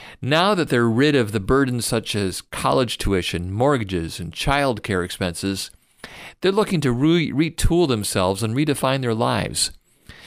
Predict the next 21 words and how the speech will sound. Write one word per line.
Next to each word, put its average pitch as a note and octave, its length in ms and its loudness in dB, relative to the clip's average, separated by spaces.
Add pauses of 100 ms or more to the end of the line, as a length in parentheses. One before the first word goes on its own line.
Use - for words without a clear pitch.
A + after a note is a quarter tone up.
(300)
They G2+ 260 0
don't G#2+ 240 0
have A2+ 200 0
the C3+ 80 2
debts B2 600 0
and A2 80 -2
obligations A2 760 -2
that E2+ 100 -6
they F2+ 80 -2
used F2+ 280 -4
to F2+ 60 -4
have, F2 400 -4 (420)
and G2+ 220 -4
now G#2+ 200 2
they A2+ 100 2
have G#2+ 160 0
the G2+ 80 0
means A2+ 380 -4
to - 80 -8
do A2 120 0
these G#2+ 200 -2